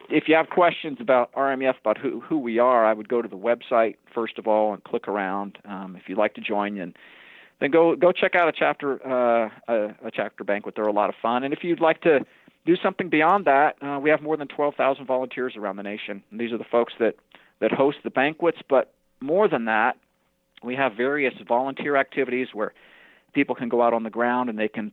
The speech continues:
pull old fencing or, uh, plant, uh, tree saplings or remove noxious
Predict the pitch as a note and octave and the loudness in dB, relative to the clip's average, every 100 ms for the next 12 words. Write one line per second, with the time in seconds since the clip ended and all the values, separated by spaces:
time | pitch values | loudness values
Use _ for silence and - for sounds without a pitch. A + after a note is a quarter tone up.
0 | - C3+ C#3+ A2+ A#2+ A2 - D#3 D3+ - | -2 2 4 2 0 -2 -2 -2 -4 -6
1 | C#3 C3+ C3 B2 B2+ A2 G#2+ G#2 G2 F#2 | -6 -6 -8 -12 -12 -10 -8 -8 -8 -10
2 | A#2 F#2+ F2 - - B2 B2 - F#2 _ | -12 -10 -10 -8 -2 2 2 0 -10 _
3 | G#2+ F2+ - F#3 F3 - C#3+ C#3 C#3 C3+ | -16 -10 -4 -4 -2 2 2 2 -2 -4
4 | C3 B2+ - - _ _ _ _ _ A2+ | -4 -10 -16 -20 _ _ _ _ _ -4
5 | A#2+ A#2 A2 G#2+ B2 C3+ A#2+ B2 A#2+ - | 0 2 2 -2 0 0 2 0 0 -6